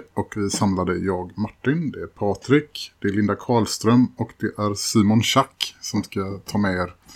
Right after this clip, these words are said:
på denna resa. Eh, och jag tänkte att vi inleder med att höra hur det är i Finland hos Linda Karlström och vad myndigheterna, eh, infört för restriktioner och hur är livet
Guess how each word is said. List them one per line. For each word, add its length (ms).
på 60
denna 240
resa. 360
Eh, 480
och 260
jag 140
tänkte 260
att 160
vi 140
inleder 400
med 160
att 100
höra 460
hur 280
det 160
är 560
i 40
Finland 580
hos 360
Linda 220
Karlström 560
och 100
vad 240
myndigheterna, 800
eh, 320
infört 280
för 320
restriktioner 720
och 60
hur 180
är 40
livet 560